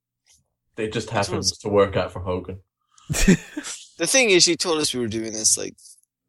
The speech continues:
Speaker 3: Yeah, we did
Speaker 2: thirty
Speaker 3: kinda do
Speaker 2: minutes
Speaker 3: this on the
Speaker 2: ago,
Speaker 3: fly.
Speaker 2: so.
Speaker 3: That's what happens when W W E doesn't tell us what the hell's going on with their fucking matches. <laughs>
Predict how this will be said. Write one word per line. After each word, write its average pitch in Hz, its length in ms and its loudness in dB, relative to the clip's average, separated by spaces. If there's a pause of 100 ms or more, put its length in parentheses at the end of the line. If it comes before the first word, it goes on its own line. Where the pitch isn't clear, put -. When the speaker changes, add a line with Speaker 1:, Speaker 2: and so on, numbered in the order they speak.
(100)
Speaker 3:
Yeah, 123 280 -6
we 113 100 -4
did 110 100 -2
Speaker 2:
thirty 139 120 -2
Speaker 3:
kinda 101 140 -4
do 95 80 -8
Speaker 2:
minutes 92 220 0
Speaker 3:
this - 40 0
on 110 40 -6
the 113 80 0
Speaker 2:
ago, 113 180 0
Speaker 3:
fly. 98 80 -4
Speaker 2:
so. 95 400 2 (120)
Speaker 3:
That's 180 160 -4
what 214 100 2
happens 196 280 0
when 165 100 -6
W 160 140 0
W 156 300 0
E 151 80 0
doesn't 135 240 -4
tell 139 160 0
us 135 100 -4
what - 80 -8
the 180 80 -8
hell's 143 240 -2
going 143 160 0
on 139 100 2
with 123 80 -4
their 131 120 0
fucking - 320 -8
matches. 110 720 -2
<laughs> - 40 -20